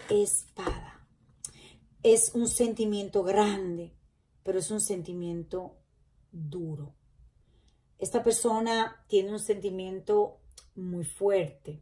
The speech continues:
por ustedes, pero es una persona muy fuerte de carácter.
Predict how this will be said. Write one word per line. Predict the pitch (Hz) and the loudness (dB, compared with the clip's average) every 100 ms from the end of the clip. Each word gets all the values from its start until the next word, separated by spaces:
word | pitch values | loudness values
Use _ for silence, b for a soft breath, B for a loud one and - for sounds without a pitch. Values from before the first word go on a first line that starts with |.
| _ - | _ -8
por | 170 | -6
ustedes, | 160 - 170 156 151 b b b b _ | -6 -4 -4 -4 -8 b b b b _
pero | 190 185 | 0 0
es | |
una | 196 208 | 0 -2
persona | 202 190 190 180 | -2 -4 -4 -4
muy | 175 170 180 | -2 -4 -4
fuerte | 185 - 170 147 170 | -6 -2 -2 -2 -4
de | 165 | -4
carácter. | 160 156 151 - _ _ | -4 -4 -6 -8 _ _